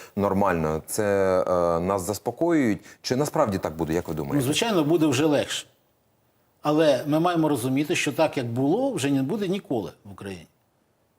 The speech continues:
Speaker 1: Добре.
Speaker 2: Ми ніколи не будемо жити в спокійній обстановці. Ра-, поруч з нами завжди буде агресивний сусід, який вже зараз, е, готує нову хвилю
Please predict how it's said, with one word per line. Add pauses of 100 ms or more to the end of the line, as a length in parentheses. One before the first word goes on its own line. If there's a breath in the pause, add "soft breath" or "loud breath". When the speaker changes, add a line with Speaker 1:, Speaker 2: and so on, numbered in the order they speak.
(100)
Speaker 1:
Добре.
Speaker 2:
Ми
ніколи
не
будемо
жити
в
спокійній
обстановці. (100)
Ра-,
поруч
з
нами
завжди
буде (380 loud breath)
агресивний
сусід, (1040)
який
вже
зараз, (160)
е, (960 soft breath)
готує
нову
хвилю